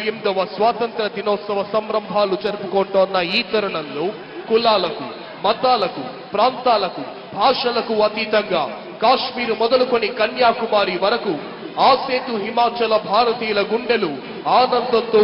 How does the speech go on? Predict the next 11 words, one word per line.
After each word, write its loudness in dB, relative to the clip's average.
ఉప్పొంగిపోతున్నాయి. 0
నూతన 0
ఉత్సాహాన్ని, 0
స్ఫూర్తిని -4
నింపే 0
ఉత్తేజభరిత 0
సంగీతంతో 0
ఈ 4
ప్రాంగణమంతా 2
ఉద్విగ్న -4
భరితమవుతోంది. 0